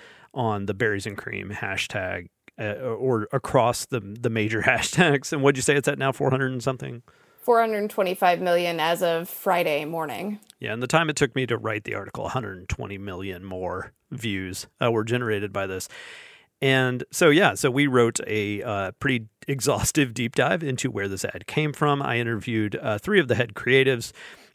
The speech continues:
Speaker 1: uh, s-, all of whom are, are quite well known in the industry now. Jerry Graff, uh, who eventually went on after T B W A, went on to create his own ad agency, uh, B F G or Barton F Graff. Uh, and then now is at Slap Global.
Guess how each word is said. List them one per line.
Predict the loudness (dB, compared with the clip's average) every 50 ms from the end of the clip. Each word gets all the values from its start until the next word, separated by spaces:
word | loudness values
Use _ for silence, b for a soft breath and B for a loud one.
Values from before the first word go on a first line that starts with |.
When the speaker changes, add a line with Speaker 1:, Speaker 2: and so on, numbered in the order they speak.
| B
Speaker 1:
uh, | -2 0 0 0 0 -2
s-, | -6 -10 -10 -10 -12 _ _ -20 -20 _ _
all | 4 4 4
of | 6 4
whom | 2 2 2
are, | 2 0 0 0
are | -2 -2 -2 -2 -4 -8 -12 _ _ _ _ _ _ _ -2
quite | 2 4 4 6
well | 6 4 4 4
known | 4 2 0 0 0 0
in | 0 0
the | -2 -2
industry | -2 -2 -4 -4 -2 -2 -2
now. | 0 2 2 2 2
Jerry | 2 2 2 2 2
Graff, | 0 0 0 2 2 2 2 0 -4 -8 -12 -8
uh, | -4 -4 -2 -2 -2
who | -2 -4 -4 -4
eventually | -6 -6 -8 -8 -6 -4 -2 -2 -2 -4 -4
went | -4 -4 -2 -2
on | 0 -2 -2 -4 -6 -6 -4 0
after | 0 0 0 -2 -4
T | -4 -2 -2
B | -2 -2
W | -2 -2 0 2 2
A, | 4 4 2
went | 2 0 -2 -4
on | -4 -4 -6
to | -6 -8 -8 -8
create | -8 -4 -4 -2 -2 -2 -2
his | -2 0 2
own | 2 2 4
ad | 2 2 2 0
agency, | -2 -2 -4 -6 -8 -8 -8 -6 -6 -4 -4 -6
uh, | -6 -8 -8 -8 -8
B | -8 -6 -4 -4
F | -4 -4
G | -6 -6 -6 -4 -2 -2
or | -2 -2 -4
Barton | -6 -6 -4 -4 -4 -4 -4
F | -6 -6 -4
Graff. | -4 -2 -2 -4 -6 -8 B B B B B B B B B B B _ -2
Uh, | 0 0 2 2 0 0 -2 -4
and | -4 -4 -2 0 0
then | 0 0 0 0 -2
now | -2 0 0 0
is | 0 0
at | -2 -4
Slap | -4 -4 -2 0 0 0 -2 -4
Global. | -6 -2 0 2 2 2 2 2 2 0 0